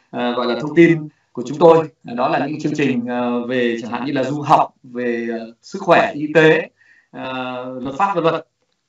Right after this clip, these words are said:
Ờ, trở lại với chương trình, vâng, thì thưa ông, ờ, Đoàn Xuân, Đoàn Xuân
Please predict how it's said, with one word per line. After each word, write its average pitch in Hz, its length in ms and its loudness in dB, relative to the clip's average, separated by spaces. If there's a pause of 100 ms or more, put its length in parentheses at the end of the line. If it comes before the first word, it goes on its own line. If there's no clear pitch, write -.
(760)
Ờ, 180 180 -2
trở 185 100 2
lại 185 100 2
với 185 120 -4
chương 226 140 -10
trình, 196 180 -4
vâng, 180 200 -4
thì 190 240 -6
thưa 196 180 -4
ông, 190 460 -4
ờ, 180 280 -4
Đoàn 160 320 -4
Xuân, 185 400 -10
Đoàn 156 180 -4
Xuân 170 220 -6